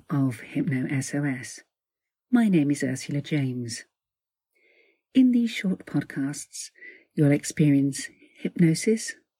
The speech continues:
relaxation, and some positive suggestions to help you get through the day.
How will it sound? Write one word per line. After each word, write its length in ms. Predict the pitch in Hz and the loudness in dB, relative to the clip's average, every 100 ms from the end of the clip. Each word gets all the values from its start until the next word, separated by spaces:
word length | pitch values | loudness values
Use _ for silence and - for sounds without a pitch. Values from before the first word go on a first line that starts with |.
| _ _ - | _ _ 0
relaxation, 880 | 151 139 147 - 135 - 165 175 175 _ _ _ _ _ _ | 2 2 0 0 0 0 0 0 -2 _ _ _ _ _ _
and 140 | 165 135 | 2 4
some 180 | 139 123 | 2 0
positive 480 | 139 139 - 151 | -2 -4 -4 -4
suggestions 960 | - - 165 151 143 - 131 120 120 - | -4 -8 0 0 0 0 2 2 -2 -4
to 100 | 139 | -2
help 300 | 131 - 143 | -2 -2 -2
you 40 | |
get 220 | 139 139 | 0 -2
through 220 | - 131 123 | -2 -4 -2
the 120 | 143 | 2
day. 460 | 151 143 131 123 | 4 4 2 -2